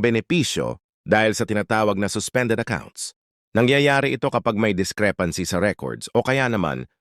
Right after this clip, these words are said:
kapag hindi nakapag-comply ang pensioner sa Annual Confirmation of Pensioners. Ako, kaya mahalaga rin talaga ang pagsunod sa mga patakaran ngaya. Sa totoo lang, hindi naman mahirap ang proseso kung ikaw ay may internet o kahit cellphone.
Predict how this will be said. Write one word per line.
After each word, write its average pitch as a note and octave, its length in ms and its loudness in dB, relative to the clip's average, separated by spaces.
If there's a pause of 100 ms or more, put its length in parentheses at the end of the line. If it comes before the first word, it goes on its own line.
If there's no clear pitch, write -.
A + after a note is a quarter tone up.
(240)
kapag C3 320 2
hindi D3 240 2
nakapag-comply B2+ 880 0
ang A2+ 80 2
pensioner A#2 640 0 (240)
sa - 160 0
Annual A#2+ 480 2
Confirmation G#2 640 0
of D#2+ 160 -2
Pensioners. B1 800 -8 (320)
Ako, G#3+ 240 4
kaya F3 240 4
mahalaga B2+ 480 2
rin A#2+ 160 0
talaga G#2 400 2
ang G2+ 80 0
pagsunod A#2 560 0
sa G2 80 2
mga F2+ 240 0
patakaran F2 560 -2
ngaya. C2+ 320 -4 (400)
Sa - 160 -2
totoo C3+ 320 2
lang, C#3 320 0 (480)
hindi F#3+ 240 0
naman F3 160 4
mahirap C3 480 2
ang A2+ 80 4
proseso A2 560 -2
kung G2+ 160 0
ikaw F#2+ 320 2
ay E2+ 80 0
may E2 160 -2
internet F2+ 640 -2
o E2+ 80 0
kahit E2+ 400 -2
cellphone. D#2 640 -4